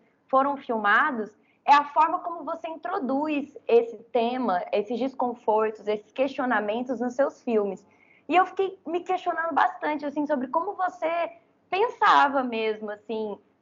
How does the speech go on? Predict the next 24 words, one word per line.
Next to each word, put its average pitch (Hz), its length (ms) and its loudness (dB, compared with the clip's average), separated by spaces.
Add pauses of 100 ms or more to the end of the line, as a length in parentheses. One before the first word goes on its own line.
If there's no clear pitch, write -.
esse 240 380 0
momento 277 640 0
político 247 600 -10
e 254 60 -4
esse 262 220 -2
momento 262 420 -2
de 240 100 -6
fazer 277 500 2
cinema 285 720 -6 (360)
falando 294 460 2
sobre 285 240 -6
esses 285 280 -10
temas 277 560 -4
que 233 100 -20
são 254 260 -8 (100)
tão 320 240 0
delicados 262 640 0
pra 240 140 -2
maior 214 240 -2
parte 208 240 -2
das 202 140 -8
pessoas, 208 520 -6
apesar 190 460 0
deles 202 320 -2